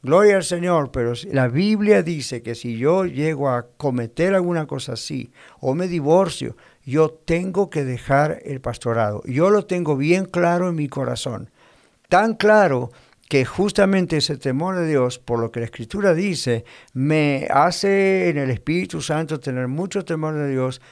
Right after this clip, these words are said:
para no caer en esas cosas. Y usted dice, "Bueno, pero ¿usted nunca cayó en otras cosas?". Sí, claro que sí. Desgraciadamente, con mucha vergüenza tengo que decir que sí.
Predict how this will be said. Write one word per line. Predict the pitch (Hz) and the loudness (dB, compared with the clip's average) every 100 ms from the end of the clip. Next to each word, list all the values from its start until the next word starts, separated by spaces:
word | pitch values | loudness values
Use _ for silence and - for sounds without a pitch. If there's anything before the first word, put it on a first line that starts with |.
| _ | _
para | 120 107 | -4 -2
no | 117 - | -2 0
caer | 185 185 226 269 | 4 4 4 2
en | 240 | 0
esas | - 123 | -4 -6
cosas. | - 110 - - - _ _ _ _ _ _ _ _ - | -6 -8 -6 -10 -12 _ _ _ _ _ _ _ _ -6
Y | |
usted | 147 165 | -2 0
dice, | 165 - 170 | -2 0 2
"Bueno, | 226 175 135 | 4 4 0
pero | 147 131 120 - _ | 0 0 -2 -6 _
¿usted | 139 127 190 196 | -10 -4 -2 0
nunca | 180 156 | -2 -4
cayó | 143 139 170 | -2 0 0
en | |
otras | 175 139 127 | -2 -4 -6
cosas?". | 170 151 135 - | -4 -4 -4 -4
Sí, | 190 339 | -4 -2
claro | - 226 208 156 | 0 2 2 -2
que | |
sí. | 143 131 120 | -4 -2 -2
Desgraciadamente, | 127 123 127 - 180 185 147 165 160 160 | -2 -2 -2 0 0 2 0 -2 -6 -6
con | 135 | -4
mucha | 135 139 139 | -6 -4 -4
vergüenza | 127 120 135 139 117 | -2 -2 -4 -4 -6
tengo | 127 120 | -6 -6
que | 117 | -4
decir | 117 113 123 113 | -6 -6 -10 -10
que | 110 | -8
sí. | - 151 156 | -8 -6 -8